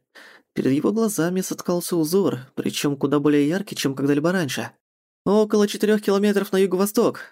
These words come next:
Двенадцатиэтажка с такими разноцветными полосами вдоль подъездов, не пропустишь.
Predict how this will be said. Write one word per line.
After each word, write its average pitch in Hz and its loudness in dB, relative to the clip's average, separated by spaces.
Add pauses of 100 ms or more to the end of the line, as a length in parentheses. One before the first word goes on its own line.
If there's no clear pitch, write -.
(120)
Двенадцатиэтажка 165 0
с - -6
такими 151 2
разноцветными 190 0
полосами 156 0
вдоль 151 2
подъездов, 160 -2
не 175 -2
пропустишь. - -2